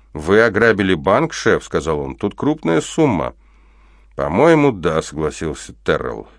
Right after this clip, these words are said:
«Давайте сосчитаем». «Не трогайте их!» — воскликнул Керш. «Это деньги Хеа. Он попросил меня положить их в банковский сейф».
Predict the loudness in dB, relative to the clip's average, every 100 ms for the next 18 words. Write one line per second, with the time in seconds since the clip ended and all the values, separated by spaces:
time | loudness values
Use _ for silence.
0 | _ -4 0 0 0 -4 -8 -10 -10 -2
1 | 0 0 -4 -12 _ _ _ _ _ _
2 | _ -6 -4 0 2 4 4 2 0 -2
3 | 0 -2 0 -2 -2 -4 -2 -2 -2 -2
4 | -4 -4 -6 -2 0 4 4 4 0 0
5 | 2 4 2 -2 -14 -20 _ _ 0 2
6 | 2 2 2 4 4 4 4 4 2 0
7 | -2 -4 0 0 0 -2 -6 -6 -6 -4
8 | -2 -4 -8